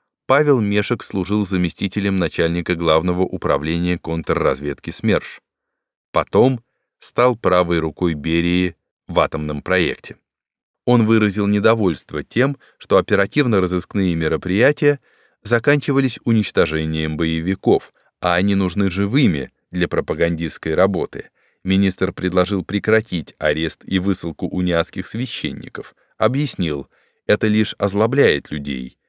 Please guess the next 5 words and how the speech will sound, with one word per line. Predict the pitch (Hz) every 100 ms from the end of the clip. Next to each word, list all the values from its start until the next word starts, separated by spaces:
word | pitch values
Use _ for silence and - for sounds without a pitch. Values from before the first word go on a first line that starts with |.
| _
надо | - 98 104
убеждать, | 98 113 110 107 120 127 69 - _ _ _ -
а | 76 67 - _
не | 90 82
уничтожать. | 78 73 - 98 92 78 -